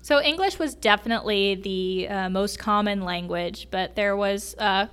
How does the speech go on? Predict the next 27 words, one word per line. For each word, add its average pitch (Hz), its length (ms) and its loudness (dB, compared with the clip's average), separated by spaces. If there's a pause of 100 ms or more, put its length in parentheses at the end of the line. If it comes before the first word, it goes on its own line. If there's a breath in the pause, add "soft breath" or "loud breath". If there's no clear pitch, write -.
there 320 100 0
were 349 80 -2
quite 330 180 6
a 349 40 0
few 311 180 0
German 226 380 2
speakers, 220 800 -2
uh, 196 220 0
Spanish 208 580 -2
or 208 120 -6
Portuguese 196 800 -8
speaking 196 420 -8
people, 196 440 -4
and 196 440 -6 (480 loud breath)
at 208 140 -2
least 359 200 0
one 240 200 2
lady 185 300 0
who 196 340 -4 (180)
I 190 340 -4
never 202 280 0
heard 196 180 -2
her 190 60 -6
speak - 240 -8
anything 214 260 -6
but - 140 -10
French. - 400 -10